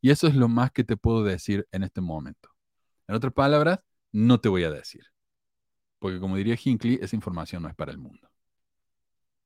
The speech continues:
Em, ¿hace, hace cuántos años? O sea, creo que dice eso, a ver. A ver, vamos a sacar esa,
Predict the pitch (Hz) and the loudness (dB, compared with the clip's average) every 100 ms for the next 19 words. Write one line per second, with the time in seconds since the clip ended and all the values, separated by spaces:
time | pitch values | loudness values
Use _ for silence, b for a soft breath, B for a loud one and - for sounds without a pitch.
0 | _ b b b b b b b b - | _ b b b b b b b b 0
1 | 120 120 120 117 110 b b b b b | 4 6 4 4 0 b b b b b
2 | b _ _ _ _ _ - _ 151 - | b _ _ _ _ _ -20 _ 2 4
3 | 143 - _ - 156 165 185 160 - 233 | 0 -2 _ -6 -2 0 0 0 6 8
4 | 139 95 78 - - - 104 120 104 92 | 8 4 -2 -12 -18 -12 -4 -2 0 0
5 | 82 - _ _ _ _ _ _ _ _ | -4 -10 _ _ _ _ _ _ _ _
6 | _ _ _ _ - - 82 78 69 - | _ _ _ _ -10 -8 -8 -10 -12 -12
7 | 82 95 131 b b b b b b - | -10 -10 -10 b b b b b b -12
8 | 123 123 151 147 170 151 101 - 123 123 | -10 -6 -6 -4 -4 -4 -6 -4 -4 -4
9 | 101 85 82 | -6 -6 -10